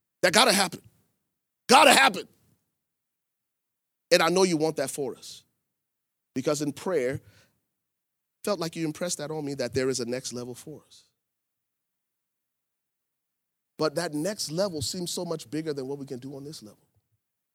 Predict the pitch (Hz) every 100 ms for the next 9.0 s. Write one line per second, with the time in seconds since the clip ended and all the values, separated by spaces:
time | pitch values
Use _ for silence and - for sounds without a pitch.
0 | _ _ _ _ _ _ _ _ _ _
1 | _ _ 113 120 139 147 147 123 117 113
2 | 92 - _ _ _ _ _ _ _ _
3 | _ _ _ _ _ _ _ _ _ _
4 | _ - 226 285 247 240 240 220 208 -
5 | _ - _ _ _ _ _ - 160 135
6 | 131 190 196 165 180 196 175 214 196 190
7 | 185 180 175 185 180 175 - 185 180 170
8 | 165 175 175 190 180 175 175 175 175